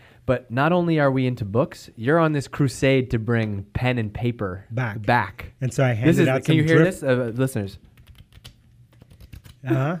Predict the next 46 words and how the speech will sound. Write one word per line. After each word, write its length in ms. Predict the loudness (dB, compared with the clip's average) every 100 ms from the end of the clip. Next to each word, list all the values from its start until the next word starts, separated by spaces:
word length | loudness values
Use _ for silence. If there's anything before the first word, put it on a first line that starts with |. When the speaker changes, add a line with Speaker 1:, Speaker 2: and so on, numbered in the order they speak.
| -2
Speaker 2:
I 100 | 0
handed, 400 | 2 2 2 0
I 120 | -2
handed 380 | 0 0 0 0
a 120 | -2
custom-made 760 | -2 -6 -4 -4 -2 -2 -2 -2
here 380 | -2 -2 -4 -6 -18 _ _ _
Drift, 600 | -4 0 0 -4 -16 -20 _ _ _ -6
uh, 360 | -2 -2 -4 -6 -14 -10
kind 180 | -6 -4
of 120 | -6
junior 400 | -4 -2 0 -4
size 460 | -4 -4 -4 -6 -4
legal 300 | -2 -2 -4
pad. 340 | -4 -6 -8
So 100 | -10
it's 140 | -10
kind 180 | -8 -6
of 60 | -6
a 220 | -8 -10 -12
half 240 | -10 -10
size 300 | -8 -8 -4
legal 260 | -4 -4 -4
pad, 320 | -4 -6 -8 -18 -20 _ _ -2
little 180 | 0
Drift 280 | 0 -2 0
logo 260 | 0 0 -2
on 100 | -2
the 80 | -6
corner 340 | -6 -4 -2
there. 300 | -2 -2 -4 -10 -20 -8
And 80 | -6
I 60 |
gave, 260 | -2 -2 0
uh, 300 | 0 -2 -4 -6
one 120 | -6
of 60 | -4
the 80 | -4
first 300 | -6 -8 -6
copies 380 | -8 -6 -6 -6
over 220 | -6 -6
to 160 | -6 -6
Speaker 1:
Yeah. 160 | -6
Speaker 2:
young 180 | -4 -4
D 140 | -4
G. 240 | -4 -6